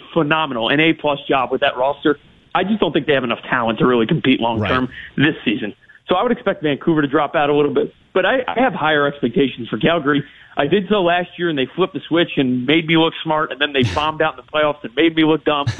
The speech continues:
Speaker 1: So I'm still riding with Calgary. Um, ju-, I, and Winnipeg's the same exact team. I don't think I've ridden with two teams more than Winnipeg and Calgary. So, you know, at some point, I'm, I'm hoping Calgary again flips the switch and turns it around in the second half of the year. They clearly have the talent.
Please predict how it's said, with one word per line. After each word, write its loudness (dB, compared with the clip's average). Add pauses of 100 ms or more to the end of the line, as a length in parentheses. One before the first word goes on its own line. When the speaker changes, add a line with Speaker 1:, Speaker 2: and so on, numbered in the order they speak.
(360)
Speaker 1:
So 0
I'm -2 (100)
still 0
riding 0
with 2
Calgary. 2 (320)
Um, -2
ju-, 2
I, 2 (260)
and 0
Winnipeg's 0
the -8
same 0
exact -2
team. -2
I 0
don't 0
think -4
I've 0
ridden 0
with -4
two 0
teams -6
more 0
than -10
Winnipeg -2
and -18
Calgary. -4
So, 2 (360)
you 4
know, 0
at -2
some -2
point, 0
I'm, 0
I'm -2
hoping 0
Calgary 0
again 0
flips -2
the -8
switch 0
and -4
turns 0
it 2
around 2
in -2
the -4
second -2
half 0
of -14
the 2
year. 4
They 2
clearly 2
have 0
the -12
talent. -4